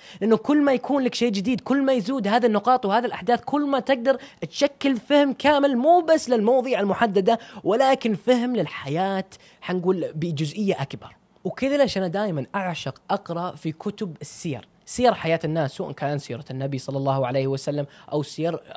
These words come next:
أخرى في ناس مؤثرين في الحياة، لأنك دائمًا إذا قريت في حياة الناس تقدر تشوف هذه النقاط شوي شوي تتكون.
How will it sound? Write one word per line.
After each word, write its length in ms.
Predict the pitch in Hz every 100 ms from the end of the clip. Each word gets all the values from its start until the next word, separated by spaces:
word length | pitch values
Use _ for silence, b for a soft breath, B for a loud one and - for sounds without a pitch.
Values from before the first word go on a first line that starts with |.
| -
أخرى 440 | 160 - 170 165 175
في 100 | -
ناس 240 | 151 160
مؤثرين 520 | 156 - - 160 185 185
في 80 |
الحياة، 440 | 160 - 156 175 160 - B B -
لأنك 300 | 190 196 160
دائمًا 340 | 208 247 165
إذا 440 | 127 147 156 156
قريت 240 | 180 262 269
في 100 | 196
حياة 300 | - 170 220
الناس 340 | 147 127 120 - B B
تقدر 340 | - 254 247 269
تشوف 500 | 170 - - 285 175
هذه 280 | 185 285
النقاط 440 | 269 208 190 262 -
شوي 380 | - 185 247 226
شوي 200 | - 233
تتكون. 460 | 165 - 202 131